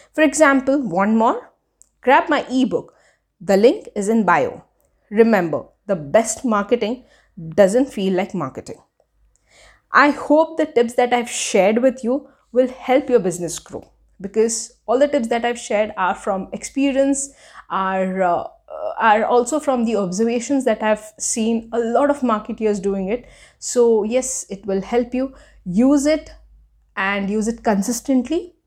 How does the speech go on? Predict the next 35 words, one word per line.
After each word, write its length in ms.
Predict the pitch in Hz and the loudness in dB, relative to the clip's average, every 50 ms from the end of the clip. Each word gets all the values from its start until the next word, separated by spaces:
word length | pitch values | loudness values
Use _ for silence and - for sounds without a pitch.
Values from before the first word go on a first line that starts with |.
| _ _ | _ _
so 220 | - - 240 233 | -6 -2 0 0
that 180 | 226 240 233 233 | 2 0 0 -2
you 100 | 247 233 | -4 -4
see 300 | 233 - - - 240 254 | -4 -4 -4 0 2 2
a 80 | 240 | 2
visibly 520 | 220 185 185 196 190 208 196 196 214 226 214 | 2 0 -2 -4 -2 -2 -2 -2 -2 -2 -4
good 280 | 170 - 196 180 180 - | -4 -4 -6 -6 -6 -8
effect. 560 | 196 196 - - - - _ _ - - - _ _ _ _ _ _ _ _ _ _ _ _ _ _ _ _ _ _ _ - | -12 -14 -14 -16 -18 -18 _ _ -18 -18 -18 _ _ _ _ _ _ _ _ _ _ _ _ _ _ _ _ _ _ _ -4
And 460 | 277 330 370 370 359 370 381 370 370 - - - - - - - _ _ - | -4 -2 -2 -2 -2 -2 -2 -2 -4 -6 -10 -12 -14 -20 -20 -20 _ _ -10
never 380 | 190 196 208 220 226 233 277 | -6 -2 0 0 0 0 -4
forget 300 | 294 - 311 339 359 359 | -6 -6 -6 -8 -6 -4
to 100 | - 349 | -4 -4
thank 400 | 349 349 302 233 220 214 214 - | -2 0 0 0 0 -2 -4 -4
you. 280 | 220 208 208 233 226 - - _ _ _ _ _ _ - | -4 -4 -4 -4 -6 -10 -18 _ _ _ _ _ _ -14
If 160 | 202 - - | -10 -2 0
you 120 | 214 214 | 2 4
really 280 | 202 208 208 214 254 302 | 6 6 6 4 4 2
want 180 | 330 339 339 | 0 0 -2
to 60 | 349 359 | -2 0
thank 380 | 370 311 269 247 226 240 - | 0 0 0 0 -2 -4 -4
you, 360 | 247 220 220 226 240 240 233 - _ _ _ _ _ _ _ _ _ _ _ _ _ _ _ _ _ _ _ _ | -4 -4 -2 -4 -6 -8 -10 -20 _ _ _ _ _ _ _ _ _ _ _ _ _ _ _ _ _ _ _ _
thank 200 | - 196 180 - | -8 -8 -6 -4
you 80 | 220 202 | -2 -2
me 260 | 196 208 220 196 170 | -2 -2 -2 -2 -4
in 100 | 180 185 | -4 -4
the 80 | 185 185 | -6 -6
case, 440 | - 185 - 240 226 - - - _ _ _ _ _ _ _ _ _ _ _ _ _ _ _ - | -8 -8 -8 -8 -8 -8 -10 -14 _ _ _ _ _ _ _ _ _ _ _ _ _ _ _ -8
you 140 | 196 196 | -6 -2
can 180 | 190 214 208 190 | 0 0 0 0
share 260 | 185 - - 185 170 | 2 2 4 4 4
this 160 | 185 233 - | 4 2 0
podcast 640 | - 277 254 262 262 - 180 147 175 190 - - - | 2 0 0 0 0 -2 -2 -2 -2 -4 -8 -14 -14
with 160 | 220 185 190 | -14 -10 -6
your 420 | 190 170 170 175 156 156 185 180 - - _ _ _ _ _ _ _ _ _ _ | -2 0 2 2 2 0 -2 -6 -8 -16 _ _ _ _ _ _ _ _ _ _
friends, 600 | - 190 202 247 262 262 - - - - - | -2 0 0 0 -2 -2 -4 -4 -6 -8 -12